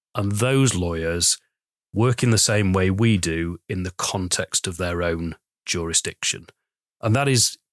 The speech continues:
in practical terms, while we may have general experience of those countries, you won't have a U K lawyer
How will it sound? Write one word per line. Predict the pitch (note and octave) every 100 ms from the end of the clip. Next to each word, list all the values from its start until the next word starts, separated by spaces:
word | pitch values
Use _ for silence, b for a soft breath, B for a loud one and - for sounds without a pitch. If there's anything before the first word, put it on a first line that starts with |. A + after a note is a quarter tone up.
| -
in | C#3+ A#2
practical | - E3 - F#2+
terms, | E2+ F2 F#2 G2 A2
while | G#2
we | G#2+
may | A#2 G#2
have | G2
general | - A#2 A#2+ G#2+ G#2
experience | - - G2+ G2+ G2 F#2+ -
of | F#2+ F#2 - _ _ -
those | F#2+ F#2+ F2+
countries, | - D3 C3 - E2 E2+ - - _ _ _ _ _ _ _ _ -
you | A2
won't | C3 D3+ -
have | B2+
a | B2
U | A#2+ A#2
K | - A2+
lawyer | A2+ A#2+ A2 F2